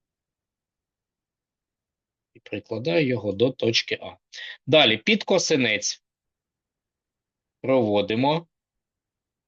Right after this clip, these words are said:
під косинець проводимо пряму. Тепер зрозуміло, для чого косинець?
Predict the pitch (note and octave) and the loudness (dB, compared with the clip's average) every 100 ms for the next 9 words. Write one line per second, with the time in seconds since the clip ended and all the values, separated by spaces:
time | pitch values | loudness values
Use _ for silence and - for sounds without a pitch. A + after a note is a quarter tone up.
0 | _ _ _ _ A#2 G#2 - G#2+ - A#2+ | _ _ _ _ -12 -10 -10 -8 -6 -4
1 | E3+ F#3 - - A2+ G2+ A#2 C3+ B2+ B2 | -2 -4 -6 -8 -4 0 0 0 0 0
2 | A#2 _ - A#2+ F2+ - _ _ _ _ | -2 _ -4 -4 -4 -10 _ _ _ _
3 | _ _ _ _ _ _ _ B2 B2 C#3 | _ _ _ _ _ _ _ -4 0 2
4 | B2 C3 B2 C#3+ E3+ F3+ B2+ G2+ A2 - | 2 4 2 2 2 4 2 0 -4 -2
5 | G2+ G2 - - G#2 F#2 E2+ - - | 0 -2 -2 -4 -4 -4 -6 -8 -12